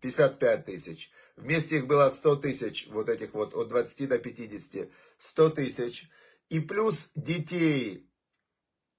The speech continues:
а, детей в каждой семье в среднем, возьмём, пять детей было, то есть очень в религиозном мире всегда много детей. Значит, э, сто тысяч умножить на пять — пятьсот тысяч.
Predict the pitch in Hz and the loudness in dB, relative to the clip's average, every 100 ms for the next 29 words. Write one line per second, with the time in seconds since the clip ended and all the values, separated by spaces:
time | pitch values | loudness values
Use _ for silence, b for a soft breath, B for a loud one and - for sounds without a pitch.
0 | _ _ _ - 110 113 110 143 143 180 | _ _ _ -2 2 4 2 -2 0 4
1 | 175 135 - - 156 147 147 139 143 151 | 4 4 2 4 6 4 0 0 0 2
2 | - - 151 135 127 123 117 135 120 151 | 2 2 0 0 0 0 0 -2 2 6
3 | 131 117 123 123 113 104 113 107 101 110 | 6 4 -6 -4 -4 -2 2 2 2 0
4 | 101 - - 117 117 113 107 113 113 117 | -4 -4 -4 -2 -2 -8 -8 -8 -4 0
5 | 117 113 113 139 135 107 - b b - | 0 0 -6 -2 0 0 -4 b b -16
6 | 127 - 107 123 120 127 113 104 92 107 | -8 -4 2 2 2 0 0 0 -4 -6
7 | 90 80 _ b b - 120 127 131 123 | -6 -6 _ b b -6 0 0 0 -2
8 | - 120 107 - 170 170 147 135 135 139 | 4 4 4 2 4 4 2 0 -2 0
9 | 135 - 139 139 135 113 - 139 147 151 | 0 2 0 4 4 4 -4 -4 4 4
10 | 143 131 110 127 123 - - | 4 -2 -4 -2 -4 -6 -14